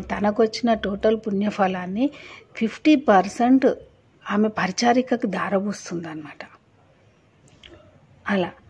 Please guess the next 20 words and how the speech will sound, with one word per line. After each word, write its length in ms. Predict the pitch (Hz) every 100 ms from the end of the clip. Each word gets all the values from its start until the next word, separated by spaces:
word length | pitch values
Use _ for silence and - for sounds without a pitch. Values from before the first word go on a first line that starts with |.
| - - 226
అయితే 260 | 202 220
బుద్ధుడు 560 | 214 202 196 247 247 196 190 - - - -
ఆ, 120 | 175 202 196 175 - -
ఆమె 220 | 190 196
దారబోసింది 880 | 185 170 208 208 208 220 220 226 214 190
చూసి, 320 | 185 175 208
ఆమె 220 | 196 202 196
యొక్క 200 | 190 185
పుణ్యఫలము 840 | - 196 202 226 226 214 185 180
ఫిఫ్టీ 360 | - 196 - 214
పర్సెంట్ 500 | 185 190 - 220 214
పరిచారికకు 680 | 190 196 202 202 208 208 185
దారబోసింది 680 | 175 190 202 196 202 220 185
చూసి 280 | 170 - 170
బుద్ధుడు 420 | 170 165 208 208
ఎంతో 380 | 196 175 180 220 202
ఆనందపడి 680 | 190 196 202 202 190 165 165 - - - - -
ఇంకా 300 | 202 202 208
ఆమెకి 340 | 208 202 190 185
ఎన్-, 200 | 180